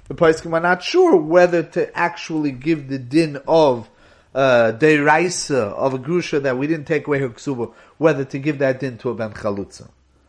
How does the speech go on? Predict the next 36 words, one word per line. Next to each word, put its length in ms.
To 200
a, 360
uh, 340
to 200
a 60
Chalutza 440
L'Kohen, 420
that 120
when 120
he's 180
divorcing 540
her, 100
does 200
he 80
have 140
to 60
give 160
her 140
a 40
Ksuba 320
or 180
not? 220
Um, 540
so 180
you 240
could 160
read 140
the 80
Mishnah 300
in 60
Makkos 380
that 260
way, 200
Agav 460
Grora 360
Nokat, 540